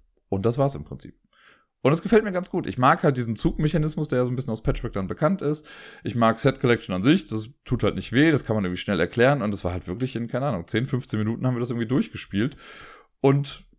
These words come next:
ja, ich bin mal gespannt. Das wird jetzt wahrscheinlich kein Dauerbrenner, aber ich glaube, wenn man noch so ein bisschen Zeit hat, wenn man irgendwie sagt, okay,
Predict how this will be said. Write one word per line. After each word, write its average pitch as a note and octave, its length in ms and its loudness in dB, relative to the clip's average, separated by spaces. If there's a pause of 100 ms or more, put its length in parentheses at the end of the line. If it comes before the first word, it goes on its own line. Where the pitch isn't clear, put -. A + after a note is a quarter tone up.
ja, G3 380 -2 (640)
ich A#2+ 120 -2
bin D3 80 0
mal F3 120 0
gespannt. F3+ 320 0
Das B2+ 100 -2
wird D3 100 4
jetzt C#3 140 -4
wahrscheinlich C3+ 300 -2
kein G2 120 -2
Dauerbrenner, D#3 380 2
aber A#2 120 2
ich A2 80 0
glaube, C#3 200 4
wenn B2+ 140 2
man A#2+ 80 2
noch A2+ 80 -2
so A2+ 80 -6
ein A2 80 -6
bisschen F3 320 2
Zeit D3 280 2
hat, A2+ 140 0
wenn G#2+ 80 -2
man A2+ 120 -4
irgendwie A2+ 220 -4
sagt, A2+ 280 0
okay, C3 340 -2